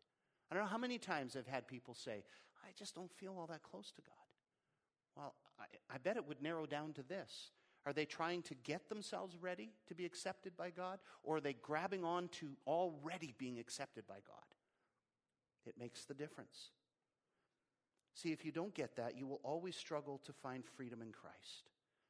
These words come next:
This is why the Galatians were being deceived by the Judaizers. They wanted to please God. They wanted to be accepted by God, but they didn't get that they were already accepted by God.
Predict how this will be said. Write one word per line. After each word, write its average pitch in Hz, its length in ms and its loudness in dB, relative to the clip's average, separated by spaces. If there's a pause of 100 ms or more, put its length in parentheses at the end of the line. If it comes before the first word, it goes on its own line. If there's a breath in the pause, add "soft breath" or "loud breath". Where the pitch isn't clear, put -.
(460)
This 226 180 6
is 226 140 -2
why 185 340 6 (200 loud breath)
the 175 80 4
Galatians 160 800 4 (200 loud breath)
were 156 80 4
being 156 380 4
deceived 170 720 2 (240 loud breath)
by 165 400 6
the 160 80 -2
Judaizers. 143 580 4
They 233 140 8
wanted 254 400 6
to 262 100 2
please 262 320 0
God. 226 260 6
They 190 120 6
wanted 240 380 4
to 247 80 0
be 226 120 2
accepted 226 540 0
by 190 160 8
God, 147 320 8 (320 loud breath)
but 214 160 8 (140)
they 214 100 10
didn't 262 320 4
get 247 180 4
that 226 140 -6
they 254 100 8
were 233 180 2
already 226 600 6
accepted 123 540 0
by 107 200 -4
God. 80 120 -8